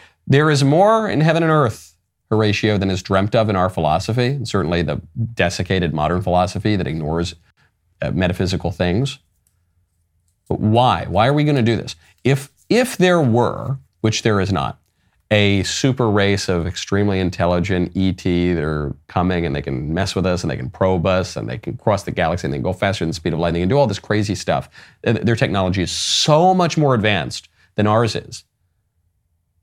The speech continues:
then we're not gonna beat 'em. You know, that'd be like a squirrel trying to beat an army of human beings. I mean, we're just, if we're s-, that much stupider than these things, then we're obviously not gonna beat 'em.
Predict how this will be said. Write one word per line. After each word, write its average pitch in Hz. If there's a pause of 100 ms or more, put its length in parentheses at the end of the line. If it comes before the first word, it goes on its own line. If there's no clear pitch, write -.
(580)
then 151
we're 147
not 190
gonna 131 (160)
beat 139
'em. - (920)
You 113
know, 107
that'd 110
be 120
like 113
a 101
squirrel 107
trying 92
to 95
beat 87
an 87
army 107 (340)
of 113
human 104
beings. -
I 82
mean, 90
we're 95
just, 107
if 117
we're 101
s-, -
that 156
much 110
stupider 131
than 80
these -
things, 85
then 87
we're 87
obviously 127
not 87
gonna 71
beat 104
'em. 123